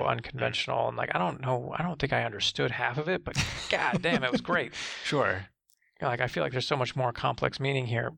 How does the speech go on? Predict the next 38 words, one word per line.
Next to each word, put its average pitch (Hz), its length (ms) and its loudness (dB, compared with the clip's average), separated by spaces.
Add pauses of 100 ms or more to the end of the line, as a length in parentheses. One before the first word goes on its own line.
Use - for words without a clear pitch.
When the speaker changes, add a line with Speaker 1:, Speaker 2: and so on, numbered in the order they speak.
(160)
Speaker 1:
Mm. 104 220 -8 (460)
Speaker 2:
But, 151 120 4
like, 135 160 4
if 127 100 -2
you 175 60 2
were 151 100 4
trying, 143 320 2
and 147 140 0
then, 151 100 2
you 143 100 0
know, 127 120 2
two 143 220 0
and 127 120 -2
three, 135 400 2
they 123 140 4
kept - 360 0
elaborating 120 680 2
on 131 220 2
that, 113 160 0
but 139 80 2
it - 20 2
didn't 165 200 0
have 131 260 0
the 120 60 -2
same, 131 420 0
like, 117 340 0
you 123 100 -4
watch 120 380 0
the 127 80 -4
film 131 320 0
and 123 80 -4
be 131 80 4
like, 123 240 2
"I'm 190 100 2
not 302 200 0
sure 233 200 2
I 139 100 4
understand 165 1040 2